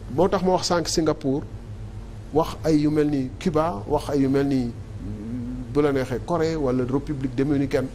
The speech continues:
Xam nga République dominicaine ak Haïti, ñoom ñoo den bokk pratiquement nuroo lépp. Fii mu am démocratie,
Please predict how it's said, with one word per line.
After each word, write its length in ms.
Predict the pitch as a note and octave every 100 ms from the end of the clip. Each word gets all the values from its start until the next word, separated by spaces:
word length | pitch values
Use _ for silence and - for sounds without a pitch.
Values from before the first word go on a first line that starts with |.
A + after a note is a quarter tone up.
| -
Xam 120 | A3+
nga 60 | B3
République 420 | A#3 A3 G3 F3+
dominicaine 400 | E3+ E3+ D#3 C#3+
ak 100 | C#3+ B2+ - -
Haïti, 300 | D3+ - A2 - - -
ñoom 140 | A#3
ñoo 120 | G#3
den 200 | D#3+ F#3+ A2 - -
bokk 140 | E3 F#3 -
pratiquement 420 | D#3+ D3+ D3+ C#3
nuroo 240 | D3 D#3
lépp. 180 | B2+ D#3+ - - - - - -
Fii 380 | - B3 A#3+ A#3+
mu 100 | - -
am 120 | F3+
démocratie, 680 | E3+ F#3 F3+ E3+ D#3+ - F3+